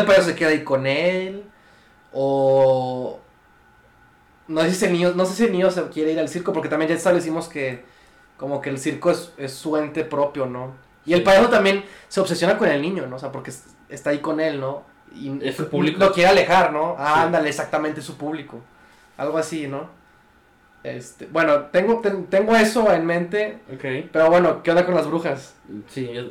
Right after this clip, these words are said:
Speaker 1: ¿Quiénes son las brujas? ¿Y qué hacen las brujas?
Speaker 2: ¿Por qué le-, ok, lo-, bueno, y como que sí tenemos una mejor idea, nomás por, por, por la mitología general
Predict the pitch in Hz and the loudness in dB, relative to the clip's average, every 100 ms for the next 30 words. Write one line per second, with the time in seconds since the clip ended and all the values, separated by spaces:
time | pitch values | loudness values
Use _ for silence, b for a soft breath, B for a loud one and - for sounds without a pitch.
0 | - _ 160 160 165 165 147 156 151 131 | -16 _ -4 -2 -2 -4 -4 -4 -6 -10
1 | - - _ b b b b _ _ - | -14 -20 _ b b b b _ _ -18
2 | 151 143 147 160 160 139 151 - 139 - | -14 -4 -2 -2 -2 -4 -6 -6 -6 0
3 | 156 214 - - - 147 143 143 127 135 | 0 2 -2 -8 -8 -6 -2 -2 -2 -6
4 | 151 151 156 139 135 165 202 180 170 147 | -8 -2 -2 -2 -6 0 2 2 0 -4
5 | 135 190 214 202 185 180 - 208 214 247 | -4 0 2 2 -2 -6 -10 -10 -6 -6
6 | 247 262 226 190 151 180 190 180 185 202 | -4 -4 -6 -12 -6 -2 -2 -2 -2 -2
7 | 175 180 180 151 151 147 - 175 156 147 | -2 -2 -2 -2 -2 -2 -4 -6 -4 -6
8 | - 135 127 107 - b b b b _ | -6 -6 -6 -10 -18 b b b b _
9 | _ _ - 151 147 143 143 139 143 139 | _ _ -2 2 2 2 0 2 0 -4
10 | 135 135 143 143 165 165 - _ _ - | -6 -6 -4 -2 0 -4 -8 _ _ -12
11 | 143 139 135 151 180 | -6 -4 -2 -2 -4